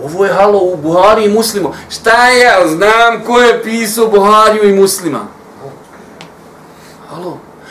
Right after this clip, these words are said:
Ili nije tako tradicija, ili, ili, halo. Da prihvatiš.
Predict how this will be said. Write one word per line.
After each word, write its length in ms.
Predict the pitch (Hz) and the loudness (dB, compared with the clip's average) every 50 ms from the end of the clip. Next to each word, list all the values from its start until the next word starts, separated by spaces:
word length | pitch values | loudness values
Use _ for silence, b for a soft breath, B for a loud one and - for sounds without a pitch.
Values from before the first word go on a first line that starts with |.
| B B - | B B -8
Ili 400 | 202 220 240 240 240 226 175 - - - - | -6 -4 -4 -2 -2 -2 -4 -4 -8 -10 -6
nije 460 | 180 202 233 254 269 269 247 - - | -2 0 2 2 4 4 2 2 0
tako 420 | - 240 254 254 254 254 254 226 | 0 2 2 2 0 0 0 0
tradicija, 920 | - - - 226 226 240 254 247 233 247 214 175 - - - 160 156 139 - - | 0 0 0 2 2 2 2 0 -2 -4 -4 -4 -6 -6 -2 -2 0 -2 -2 -4
ili, 280 | 220 254 269 262 254 | -4 -4 -2 -2 -2
ili, 340 | 233 214 220 240 247 220 180 | -2 -2 -2 -2 -2 -4 -4
halo. 760 | - 151 185 220 226 247 262 254 254 254 247 220 180 - - - - - - - - - - - - - | -2 0 2 2 4 4 4 4 4 4 4 4 4 2 -2 -6 -16 -20 -20 -20 -20 -20 -20 -20 -18 -12
Da 140 | 135 131 127 - | -10 -10 -10 -10
prihvatiš. 920 | - - 240 262 262 269 - - 247 - - 165 143 113 107 - - - | -10 -8 -6 -6 -4 -2 -2 -2 -2 -4 -8 -14 -16 -14 -14 -14 -14 -14